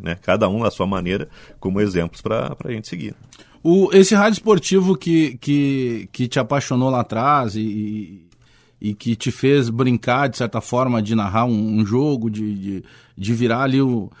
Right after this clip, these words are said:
Speaker 2: o, o mestre de cerimônias de um jogo de botão,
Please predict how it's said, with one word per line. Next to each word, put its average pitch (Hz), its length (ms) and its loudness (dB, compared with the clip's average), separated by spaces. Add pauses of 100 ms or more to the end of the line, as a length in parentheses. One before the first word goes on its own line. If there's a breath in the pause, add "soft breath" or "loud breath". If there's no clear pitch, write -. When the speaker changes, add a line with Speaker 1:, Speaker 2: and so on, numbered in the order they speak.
(240 soft breath)
Speaker 2:
o, 107 320 -2
o 120 40 6
mestre 131 360 4
de - 60 -6
cerimônias 135 640 4
de 120 120 -2
um 123 140 4
jogo 139 220 4
de 135 80 0
botão, 135 560 2